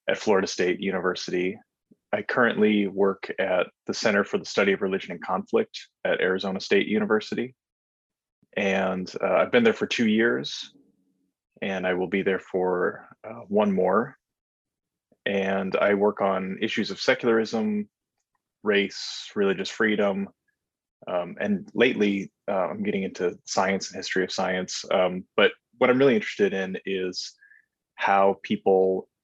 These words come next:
especially in the U S, have thought about religion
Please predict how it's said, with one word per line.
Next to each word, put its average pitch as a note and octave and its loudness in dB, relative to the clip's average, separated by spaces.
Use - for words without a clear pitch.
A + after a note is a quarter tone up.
especially A2+ 2
in A2 0
the A2 0
U F#2 -2
S, - -6
have - -2
thought G2+ 4
about G2 2
religion G2 -2